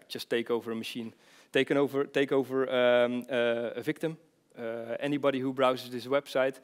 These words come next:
can access the user data, uh,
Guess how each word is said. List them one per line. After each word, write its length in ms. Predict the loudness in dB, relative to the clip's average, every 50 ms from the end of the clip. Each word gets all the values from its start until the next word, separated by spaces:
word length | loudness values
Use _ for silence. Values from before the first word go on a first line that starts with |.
| -20 -20 -20 -4
can 140 | -2 0 0
access 260 | 0 -2 -4 -6 -6
the 60 | -4 -2
user 300 | 2 2 2 2 2 2
data, 440 | 2 4 4 4 2 0 -2 -2 -4 -8 -16 -20 -20 -20 -20 _ _
uh, 260 | 0 2 2 2 0